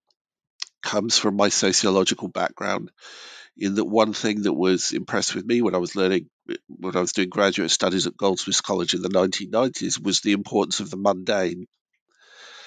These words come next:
and to not just look at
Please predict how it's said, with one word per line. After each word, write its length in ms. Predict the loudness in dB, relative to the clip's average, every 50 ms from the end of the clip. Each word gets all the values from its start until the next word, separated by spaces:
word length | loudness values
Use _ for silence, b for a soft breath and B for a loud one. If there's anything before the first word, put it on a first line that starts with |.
| B B B B B -4
and 420 | -2 0 2 2 2 2 0 -2 -4 -10 _
to 120 | -8 -6 -4
not 280 | 0 2 2 2 2 _ -6 -20 _ _ _ _ _ _ _ -18 -8
just 300 | -2 0 2 2 2 2
look 380 | 2 2 2 2 0 0 -2 0
at 340 | 0 0 0 -2 -6 -6